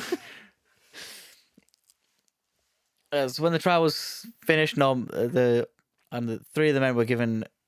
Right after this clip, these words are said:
harsh sentences, harsh sentences, according to Mary.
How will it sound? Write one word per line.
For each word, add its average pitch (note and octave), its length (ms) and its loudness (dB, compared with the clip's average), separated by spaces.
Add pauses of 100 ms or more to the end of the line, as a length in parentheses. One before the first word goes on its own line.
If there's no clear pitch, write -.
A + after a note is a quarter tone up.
(320)
harsh C#3+ 420 -2
sentences, C3+ 460 0
harsh C3+ 460 -4
sentences, A#2+ 420 -4
according G#2 340 -6
to G#2+ 80 -12
Mary. G#2+ 340 -4